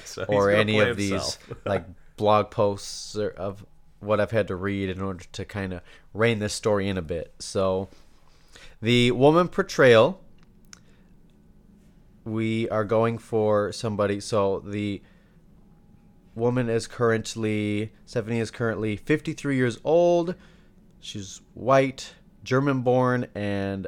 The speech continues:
Speaker 2: five-foot-nine. So, who are you going to have for the woman portrayal?
Speaker 1: For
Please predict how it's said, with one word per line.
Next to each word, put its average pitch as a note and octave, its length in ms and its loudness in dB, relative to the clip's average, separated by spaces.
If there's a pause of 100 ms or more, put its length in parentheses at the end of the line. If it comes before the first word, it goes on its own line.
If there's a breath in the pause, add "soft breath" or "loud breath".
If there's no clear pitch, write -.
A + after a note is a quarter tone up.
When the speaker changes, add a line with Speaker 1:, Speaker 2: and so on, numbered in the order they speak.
(140)
Speaker 2:
five-foot-nine. G2 1500 -2
So, E2+ 380 -12
who A2 160 -8
are A2+ 80 -4
you A2+ 80 -6
going A2+ 180 -8
to A#2 80 -12
have G#2 380 -6
for - 140 -12
the F#2+ 120 -8
woman A#2 300 -8
portrayal? A2+ 580 -10
Speaker 1:
For G#2 680 -4